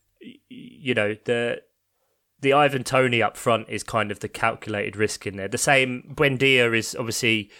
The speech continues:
he's been in the league before, has great fixtures. Um, Aston Villa are investing heavily.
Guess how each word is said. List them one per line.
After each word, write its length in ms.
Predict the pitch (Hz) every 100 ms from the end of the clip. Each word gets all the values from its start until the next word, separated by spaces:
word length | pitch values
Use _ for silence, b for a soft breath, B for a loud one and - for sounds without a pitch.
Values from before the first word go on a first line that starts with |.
| B
he's 120 | - 123
been 180 | 139
in 60 | 123
the 60 | 113
league 240 | 117 110
before, 520 | 110 - 113 110 107 -
has 180 | 113 -
great 240 | 113 110
fixtures. 720 | - 110 - 113 104 104 - B B B -
Um, 460 | 113 101 101 104 -
Aston 320 | 120 - 117
Villa 240 | 107 107 101
are 180 | 101 101
investing 480 | 107 110 101 - 101
heavily. 500 | - 113 120 131